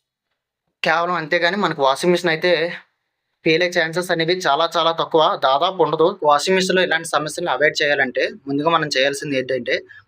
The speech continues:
మీరు ఏ మిషన్ అయినప్పటికీ గరిష్టంగా ఎన్-, ఎనిమిది వందల ఆర్పిఎం మించి వెళ్ళకూడదండి. మీరు నాలుగు వందల ఆర్పిఎం అంటే కొద్ది ఓల్డ్ మిషన్ నుండి స్పైడర్ డ్యామేజ్ అయినట్టు ఆ చిన్న చిన్న సౌండ్, సౌండ్స్ ఏమైనా మీ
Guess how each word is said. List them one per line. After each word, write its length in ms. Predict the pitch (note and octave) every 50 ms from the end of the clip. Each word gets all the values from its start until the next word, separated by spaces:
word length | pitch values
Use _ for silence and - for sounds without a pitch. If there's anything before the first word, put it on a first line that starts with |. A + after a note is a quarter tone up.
| - C#3
మీరు 220 | C#3+ D3 D3 D3
ఏ 120 | C#3+ D3 D3+
మిషన్ 280 | D#3+ E3 D#3 D#3+ E3+
అయినప్పటికీ 400 | D#3+ D#3+ D#3 D3 - C#3 C#3 D#3+ F#3+ F3+
గరిష్టంగా 560 | - C#3+ C3 C#3 D3 - - E3 D3 C#3+ D#3+ F#3+ G#3 F#3+ - - - - - - _ -
ఎన్-, 160 | C#3+ C#3+ C#3+ - - - - - - - -
ఎనిమిది 240 | - D#3 D#3 D#3 D3+
వందల 200 | D3 D3 D3 D3
ఆర్పిఎం 340 | C#3+ C#3+ C#3+ C#3+ D#3+ D#3+ D#3 D3+ D3
మించి 300 | C#3 C3+ C#3+ C#3 - F3+ E3
వెళ్ళకూడదండి. 760 | C3+ B2+ B2+ C3+ C3 C#3 C#3 C3 B2+ C3+ B2+ A#2+ A2+ D3 G3+ G#3+ - - - - - - -
మీరు 180 | D3 D#3 D#3 D#3+ D#3+
నాలుగు 300 | D3+ D3+ D3+ D3+ D3+ D3+
వందల 160 | D3+ D3+ D3 D3
ఆర్పిఎం 360 | D3 C#3+ C#3+ E3 E3+ E3+ F3 D#3+
అంటే 200 | D3 D#3 F3+ E3+
కొద్ది 240 | - D#3+ C#3+ D3 C#3+
ఓల్డ్ 260 | C#3+ D3 D#3 D#3+ D#3+ E3
మిషన్ 280 | E3 D#3+ - E3 D#3+
నుండి 200 | D#3+ D#3+ D#3 D#3+ D#3+ D#3
స్పైడర్ 460 | D#3 - - D3 C#3+ D3 D3+ D#3+ D3+
డ్యామేజ్ 360 | D3+ C#3+ C#3+ D3 D3 D3+ C#3
అయినట్టు 380 | D3+ D3+ D3 C#3+ C#3 C#3+ - D3 C#3+
ఆ 80 | C#3+ C#3 C#3
చిన్న 220 | - D3 C#3+ C#3
చిన్న 220 | C3+ - D3 D3
సౌండ్, 400 | C#3+ - C#3+ C3 C3+ C3+ C3+ C3+ D3 -
సౌండ్స్ 380 | - - D3+ C#3+ D3 D3 D3 -
ఏమైనా 280 | D3+ D3 D3 C#3+ D3 C#3+
మీ 100 | C#3 C3